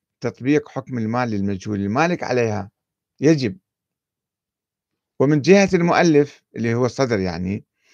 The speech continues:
فإنه يجيز هذه التصرفات في حدود ما هو جائز شرعًا، بشرط إعطاء أجور رمزية إلى المحتاجين المؤمنين بمقدار معتد به نسبيًا. إيش قد تستخدم أنت بهاي ال-،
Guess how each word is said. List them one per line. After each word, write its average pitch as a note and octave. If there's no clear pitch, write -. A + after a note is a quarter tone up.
فإنه G#3+
يجيز F3+
هذه C3+
التصرفات A2
في B2
حدود C3
ما C3
هو C3
جائز B2
شرعًا، E2
بشرط C3+
إعطاء G2+
أجور B2
رمزية B2
إلى C3+
المحتاجين A2
المؤمنين G2
بمقدار C#3+
معتد C#3
به D3
نسبيًا. B2
إيش G#2+
قد E3+
تستخدم D3+
أنت C#3+
بهاي A#2+
ال-، A2